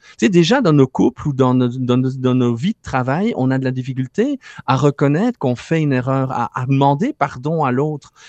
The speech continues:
Alors imaginez quand votre, votre, la manière dont votre cerveau s'est construit, on s'est construit une fausse identité qu'on essaie de défendre coûte que coûte. Si tu touches à cette identité, je meurs.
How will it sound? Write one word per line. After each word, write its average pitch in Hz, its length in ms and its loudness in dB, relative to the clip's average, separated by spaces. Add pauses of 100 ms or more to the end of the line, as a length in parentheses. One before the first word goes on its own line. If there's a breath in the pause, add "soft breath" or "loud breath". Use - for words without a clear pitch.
(100)
Alors 135 200 2
imaginez 151 580 2
quand 175 340 -2
votre, 131 280 -4
votre, 143 520 -4
la 127 140 -2
manière 185 400 0
dont 139 120 -4
votre 123 120 -8
cerveau 160 480 -4 (240 loud breath)
s'est - 240 -4
construit, 160 720 -4 (340 loud breath)
on 135 100 2
s'est - 200 -4 (100)
construit 220 500 -2
une 165 120 0
fausse - 440 -2
identité 143 840 -2 (200 loud breath)
qu'on 143 220 4
essaie 180 300 0
de 139 100 0
défendre 131 480 -4
coûte - 180 -8
que 135 80 -4
coûte. - 360 -4 (260 loud breath)
Si - 260 -2
tu 160 200 -6 (260)
touches 269 500 -2
à 139 120 -2
cette - 260 -4
identité, 139 560 -2
je 143 180 0
meurs. 147 560 0